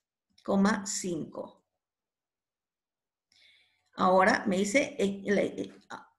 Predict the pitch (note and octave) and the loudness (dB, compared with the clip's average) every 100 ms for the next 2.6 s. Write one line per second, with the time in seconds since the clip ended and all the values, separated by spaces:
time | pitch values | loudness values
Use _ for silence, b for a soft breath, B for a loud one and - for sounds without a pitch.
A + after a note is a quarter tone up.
0 | _ - G3+ A3+ A3+ G#3 G3+ - - _ | _ 4 6 6 2 -4 -6 -8 -16 _
1 | _ _ _ _ _ - G#3 A#3+ B3+ B3+ | _ _ _ _ _ 0 6 6 6 4
2 | - G3 A3+ F3+ - - | 4 2 2 0 -6 -14